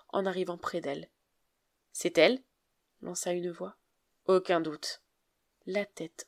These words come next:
enfouie dans les bras, la respiration haletante. Jane serra les doigts. Ses ongles perçaient sa peau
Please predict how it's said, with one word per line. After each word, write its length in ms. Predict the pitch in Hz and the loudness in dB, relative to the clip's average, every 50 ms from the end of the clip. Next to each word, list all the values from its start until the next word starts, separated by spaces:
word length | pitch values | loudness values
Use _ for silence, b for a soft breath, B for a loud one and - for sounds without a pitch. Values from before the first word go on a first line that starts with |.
| - - | -8 -6
enfouie 540 | - 208 190 - - - 220 202 202 196 180 | -6 -6 -6 -8 -12 -14 -12 -10 -10 -8 -8
dans 140 | 175 170 160 | -6 -8 -8
les 160 | 165 160 151 | -8 -8 -10
bras, 340 | 156 143 - 156 147 - b b b b b b b - | -10 -10 -12 -12 -14 -16 b b b b b b b -4
la 140 | 180 180 170 | -2 -2 -2
respiration 720 | 170 175 170 - - - 185 175 170 - - - - - - - | -2 -6 -10 -10 -10 -10 -10 -10 -8 -8 -8 -8 -8 -8 -4 -2
haletante. 680 | 185 185 175 165 - - - - - _ - - - _ _ _ _ _ _ _ _ _ _ - | -2 -2 -2 -4 -8 -12 -16 -18 -18 _ -20 -20 -20 _ _ _ _ _ _ _ _ _ _ -8
Jane 420 | 175 180 180 165 160 160 185 214 - _ _ _ | -2 0 0 0 0 -2 -6 -8 -14 _ _ _
serra 420 | - - - - 196 175 165 165 | -10 -8 -6 -4 -4 -4 -4 -6
les 140 | 151 156 151 | -8 -10 -12
doigts. 260 | - - - - - _ _ _ _ _ _ _ _ _ _ _ _ _ | -14 -14 -14 -16 -18 _ _ _ _ _ _ _ _ _ _ _ _ _
Ses 320 | - - - - 220 180 196 | -10 -4 -2 0 0 2 0
ongles 220 | 196 190 190 180 | 0 0 -2 -2
perçaient 340 | - - 190 - - - 196 | 0 -2 -2 -2 -2 -4 -2
sa 200 | 185 - 170 170 | -2 -2 -4 -4
peau 200 | - - - | -6 -8 -16